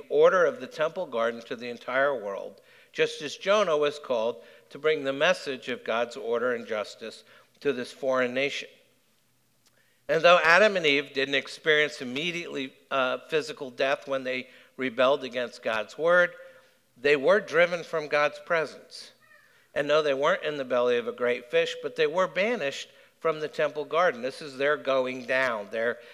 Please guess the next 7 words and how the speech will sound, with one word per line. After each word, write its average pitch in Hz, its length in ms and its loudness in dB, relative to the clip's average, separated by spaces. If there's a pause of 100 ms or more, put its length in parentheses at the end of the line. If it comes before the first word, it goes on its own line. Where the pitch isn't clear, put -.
(180)
uh, 117 220 0
death, 120 500 0
just 131 240 -8
as 127 160 -8
it 110 140 -8
was 117 260 -6
Jonah's. 139 800 -8